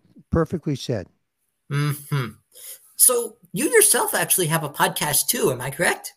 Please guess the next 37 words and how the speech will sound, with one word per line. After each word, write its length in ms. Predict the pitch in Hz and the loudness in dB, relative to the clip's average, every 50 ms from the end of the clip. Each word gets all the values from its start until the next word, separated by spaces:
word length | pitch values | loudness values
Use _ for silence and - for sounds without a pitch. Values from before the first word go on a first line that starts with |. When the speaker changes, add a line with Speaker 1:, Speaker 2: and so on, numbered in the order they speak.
| _ _ _ - _ _ _ _ _ _ _ | _ _ _ -20 _ _ _ _ _ _ _
Speaker 1:
You 240 | 160 170 220 254 247 | 0 2 4 4 4
are 400 | 202 180 156 143 139 151 156 - _ _ _ _ _ _ _ _ _ _ _ _ _ _ _ - | 4 4 4 4 2 0 -2 -6 _ _ _ _ _ _ _ _ _ _ _ _ _ _ _ -14
a 80 | - | -12
hundred 440 | - - - - 269 302 294 285 247 | -10 -10 -4 0 0 2 2 2 0
percent 340 | 196 190 - - 175 151 - | 0 -2 -2 0 0 0 0
correct. 480 | - 147 117 92 - - _ _ _ _ _ _ _ _ _ _ _ _ _ _ _ _ _ _ _ _ _ _ _ _ _ _ _ _ | -2 -2 -2 -2 -4 -8 _ _ _ _ _ _ _ _ _ _ _ _ _ _ _ _ _ _ _ _ _ _ _ _ _ _ _ _
It's 200 | - 139 - - | -14 -12 -12 -12
called 300 | - - 160 160 156 131 | -4 0 2 2 2 2
You 360 | 123 123 139 170 208 226 240 | 0 -2 2 6 6 6 6
Don't 420 | 220 180 - 190 180 175 185 220 - _ - | 4 4 4 6 6 6 6 2 -2 _ -6
Know 280 | 139 143 147 143 147 | -2 0 2 2 0
Schiff. 640 | 135 - - - - 170 147 104 98 - - - - - _ _ _ _ _ _ _ _ _ _ _ _ _ _ _ _ _ _ _ _ _ _ _ - | 0 -2 -4 -2 2 2 2 2 0 -4 -10 -14 -14 -16 _ _ _ _ _ _ _ _ _ _ _ _ _ _ _ _ _ _ _ _ _ _ _ -6
And, 480 | 135 135 131 131 127 127 127 127 123 | -4 -2 -2 -2 -2 -4 -4 -4 -2
um, 320 | 135 127 123 120 120 135 - _ _ | -2 0 0 -2 -2 -4 -8 _ _
<clears throat> 120 | _ - | _ 0
I 480 | 143 156 - 113 - _ _ _ - 147 | 0 0 0 -2 -8 _ _ _ -6 -6
have 100 | 156 143 | -6 -6
a 60 | - | -8
partner, 400 | - - 175 175 196 165 165 156 | -6 -4 -4 -4 -4 -4 -6 -2
Lowell 260 | 135 143 147 147 139 | 0 0 0 0 0
Benjamin, 580 | 120 151 147 151 160 - 208 175 180 196 202 - _ _ _ _ _ _ _ _ _ _ _ _ _ _ _ _ _ _ _ _ | 0 0 0 0 0 -2 -4 -4 -4 -6 -6 -10 _ _ _ _ _ _ _ _ _ _ _ _ _ _ _ _ _ _ _ _
and 340 | 131 120 120 120 120 120 | -8 -6 -6 -6 -6 -8
the 60 | 110 - | -8 -10
podcast 480 | - - 135 131 - - 135 117 - - | -8 -6 -8 -6 -6 -8 -8 -8 -8 -14
is 140 | 110 - | -10 -8
on 160 | 127 113 117 127 | -6 -6 -4 -4
Apple 640 | 139 143 147 - _ - 139 139 135 135 131 127 120 | -4 -4 -4 -6 _ -4 -2 -2 -2 -2 -4 -4 -6
and 220 | 107 101 95 92 | -6 -8 -10 -12
Spotify. 580 | - - - 135 139 139 143 139 - - 147 156 | -14 -10 -6 -4 -4 -4 -4 -6 -8 -8 -8 -8
It's 140 | 143 - 190 | -8 -4 -4
all 160 | 170 165 160 | -2 0 0
over 160 | 147 139 139 | -2 -2 -4
the 80 | 139 - | -8 -8
place. 340 | - 131 113 110 - - | -8 -8 -8 -8 -10 -12
And 240 | - 190 143 135 143 | -12 -10 -10 -8 -4
we've 180 | 185 208 202 - | -4 -4 -4 -4
had, 360 | - 175 165 151 143 131 - | -2 0 0 0 0 -2 -6